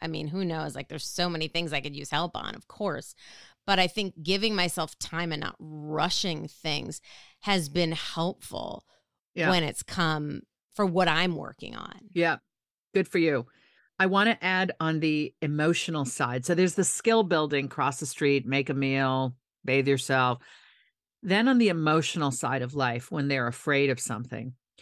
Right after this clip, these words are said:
Speaker 2: um, there's a guy everybody must pay attention to. He's a faculty member at Yale named Eli, E L I, Leibovitz. He,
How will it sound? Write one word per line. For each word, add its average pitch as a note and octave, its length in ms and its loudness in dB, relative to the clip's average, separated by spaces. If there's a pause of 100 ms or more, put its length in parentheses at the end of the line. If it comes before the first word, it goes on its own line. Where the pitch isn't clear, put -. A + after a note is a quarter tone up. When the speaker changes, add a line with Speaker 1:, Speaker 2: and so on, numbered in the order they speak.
(480)
Speaker 2:
um, C#3+ 380 2 (100)
there's D#3+ 280 2
a D#3+ 60 0
guy G3 500 4 (380)
everybody F3 640 4
must C3+ 300 0
pay C#3 120 -4
attention B2+ 540 -2
to. B2+ 220 -6
He's C3 200 -4
a B2+ 80 -4
faculty E3 500 -2
member F#3+ 220 2
at G#3 140 0
Yale C#3+ 380 2
named C3+ 380 -2 (200)
Eli, F#3+ 320 2 (200)
E E3+ 140 0
L F3 180 0
I, C#3+ 300 2 (100)
Leibovitz. C3+ 920 -2 (560)
He, D#3 640 -2